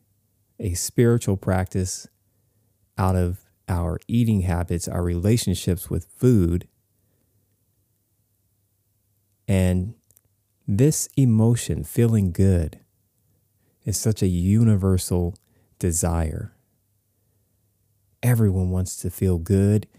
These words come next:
And <laughs> when you look out in the world, there are so many companies, individuals offering all sorts of products and services to make you feel good. In fact, there are some people who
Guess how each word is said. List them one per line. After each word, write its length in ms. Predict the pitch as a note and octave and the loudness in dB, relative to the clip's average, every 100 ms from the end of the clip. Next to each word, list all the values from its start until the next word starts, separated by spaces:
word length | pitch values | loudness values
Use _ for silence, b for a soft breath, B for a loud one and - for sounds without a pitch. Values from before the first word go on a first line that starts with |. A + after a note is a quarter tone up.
| b b b | b b b
And 600 | - F#2+ F#2 F#2 F2+ - - | -4 -2 0 0 -4 -8 -20
<laughs> 40 | - | -4
when 160 | C3 | 2
you 140 | G#2+ G2+ | 4 4
look 240 | A2 - | 2 2
out 220 | G#2+ G2 | 0 0
in 60 | F#2+ | 0
the 80 | F2+ | 0
world, 480 | G2 G#2 A2 A2+ - b b b b _ _ _ _ _ | 2 2 4 2 -4 b b b b _ _ _ _ _
there 140 | F#2+ | 0
are 60 | F2+ | 0
so 500 | - - A2+ G#2+ G#2 | -2 2 4 6 4
many 320 | G2+ G2+ G2 | 2 2 2
companies, 760 | - G#2+ G#2 G2+ G2+ G2 F#2+ - | 0 0 0 0 0 0 -2 -6
individuals 920 | - G2+ F#2+ F2 G2 G2+ F#2+ F#2 F2+ - b b _ | -2 0 0 0 0 2 0 0 -2 -10 b b _
offering 600 | G2 G2 G2 G2+ F#2+ F2+ - | 0 0 0 0 0 0 0
all 240 | A2+ A#2 A#2+ | 2 4 2
sorts 520 | - A#2 G#2 G#2 - | 0 0 2 0 -2
of 140 | F2+ | -4
products 460 | - G2 G2 F#2+ - | 0 0 0 -2 -6
and 100 | F2 | -6
services 800 | - G2 F2 F2 F2 E2+ E2 - _ _ _ _ _ | -2 -2 -2 -4 -4 -4 -6 -16 _ _ _ _ _
to 140 | - G2+ | 2 4
make 260 | F2+ F2 | 4 2
you 100 | F#2+ | -2
feel 240 | - G#2+ G#2 | 2 2 2
good. 320 | G#2 D#3 G2 | 2 2 2
In 100 | F2 | 2
fact, 340 | G#2+ G#2 A2 | 2 0 0
there 140 | G2+ F2+ | 0 0
are 60 | |
some 200 | - G2+ | -2 -4
people 400 | G2 F#2+ G2 G2 | -4 -2 0 0
who 340 | G2+ F2+ F2 | -2 -2 -2